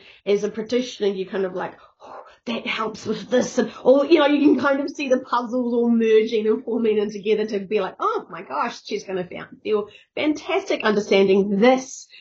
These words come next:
why she had this irrational fear in this lifetime," or something, something, something. It's extraordinary because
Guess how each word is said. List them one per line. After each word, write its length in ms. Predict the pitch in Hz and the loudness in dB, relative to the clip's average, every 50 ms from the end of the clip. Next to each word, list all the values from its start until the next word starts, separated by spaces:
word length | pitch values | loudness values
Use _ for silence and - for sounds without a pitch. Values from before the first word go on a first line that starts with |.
| - _ | -20 _
why 260 | - - 240 233 254 254 | 0 2 2 2 2 2
she 240 | - 269 262 233 | 2 2 2 2
had 240 | 233 226 226 190 175 | 4 2 0 0 0
this 380 | 214 247 247 - - - - - - | 0 -2 -2 -2 -8 -14 -16 -6 0
irrational 600 | - 240 214 214 202 196 - - 226 226 214 214 | 0 2 2 2 0 -2 -4 -2 2 4 6 4
fear 420 | 202 - - 220 214 202 208 196 180 | 4 4 2 2 4 6 6 6 4
in 120 | 196 226 | 2 0
this 240 | 202 220 214 - - | 0 -2 -2 -2 -4
lifetime," 640 | 208 202 185 196 202 - - 214 196 190 196 190 - | -4 -2 -2 -4 -4 -4 -4 -2 -2 -2 -2 -2 -2
or 160 | 254 - - - - - - - | -2 -4 -4 -6 -8 -8 -6 -2
something, 380 | - 247 233 226 233 226 233 | -2 0 0 2 0 0 0
something, 320 | - - 208 202 - 208 208 | 0 -2 -4 -2 -2 -4 -2
something. 200 | - 180 175 196 | -2 -4 -4 -4
It's 120 | 240 - | -4 -4
extraordinary 920 | - 220 - - - - - - 254 285 302 311 254 240 196 175 165 151 170 - | -4 -6 -8 -10 -14 -12 -6 -2 0 0 0 0 0 0 -2 -2 -2 -4 -4 -2
because 400 | 240 240 - 262 240 240 233 | -2 -2 0 0 0 0 0